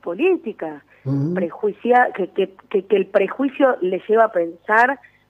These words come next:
Speaker 1: con respecto a esta gente a quién votan o a quién dejan de votar.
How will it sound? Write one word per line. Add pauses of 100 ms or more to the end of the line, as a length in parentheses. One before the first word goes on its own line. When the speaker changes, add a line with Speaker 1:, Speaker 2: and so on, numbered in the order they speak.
Speaker 1:
con
respecto
a
esta
gente
a
quién
votan
o
a
quién
dejan
de
votar.